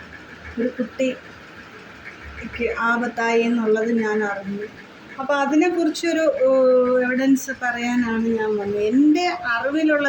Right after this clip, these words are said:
കാര്യം പറയാനായിട്ട്. പണ്ടൊക്കെ അരളിപ്പൂ എന്ന് പറഞ്ഞാൽ അത് നമുക്ക് ഭയങ്കര ഇഷ്ടമാണ്. അരളിപ്പൂ തലയിൽ വെക്കാനായാലും ക്ഷേത്രങ്ങളിൽ കൊടുക്കാനായാലും, ക്ഷേത്രത്തിൽ നമ്മൾ പ്രസാദം വാങ്ങുമ്പോൾ അതിനകത്ത് അരളിപ്പൂ ഇട്ട്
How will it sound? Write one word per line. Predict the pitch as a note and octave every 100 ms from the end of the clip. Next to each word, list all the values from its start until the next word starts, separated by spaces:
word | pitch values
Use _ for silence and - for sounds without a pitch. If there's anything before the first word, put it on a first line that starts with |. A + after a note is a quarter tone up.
| B3
കാര്യം | A#3 A3 A3
പറയാനായിട്ട്. | G#3 G3 G#3 G#3 G4+ F#3 - - - - - -
പണ്ടൊക്കെ | A#3+ C4 C#4+ C#4+ D4
അരളിപ്പൂ | C4+ C#4+ C#4+ D4
എന്ന് | D4 D4
പറഞ്ഞാൽ | C#4+ C#4 D4 D4+ D#4 - - - - - - - - - C4+
അത് | C#4+ D#4+
നമുക്ക് | C#4+ D4 D4
ഭയങ്കര | C#4+ C#4 D#4+ D#4+
ഇഷ്ടമാണ്. | D4+ D#4+ C#4+ B3+
അരളിപ്പൂ | B3 B3+ B3+ B3+
തലയിൽ | C4 B3+ B3+ B3+
വെക്കാനായാലും | B3 B3+ B3 B3+ A#3+ A#3 A#3+ A#3 B3 B3+ B3+
ക്ഷേത്രങ്ങളിൽ | - B3 - B3+ B3 A#3+
കൊടുക്കാനായാലും, | B3 A#3 B3 A#3+ A#3+ A#3 A#3 A3+ A#3 B3+ - - -
ക്ഷേത്രത്തിൽ | - C4+ C4+ C#4 D#4 D4+
നമ്മൾ | D4 C#4+ D4 C#4+ C#4+
പ്രസാദം | B3+ B3+ - C#4 D4 D4+
വാങ്ങുമ്പോൾ | C4 B3+ C#4 B3+ B3 B3+ A#3+
അതിനകത്ത് | A#3+ C#4 B3+ B3+ B3+
അരളിപ്പൂ | A#3 A#3+ C4+ C4+ C#4+ C4
ഇട്ട് | C4+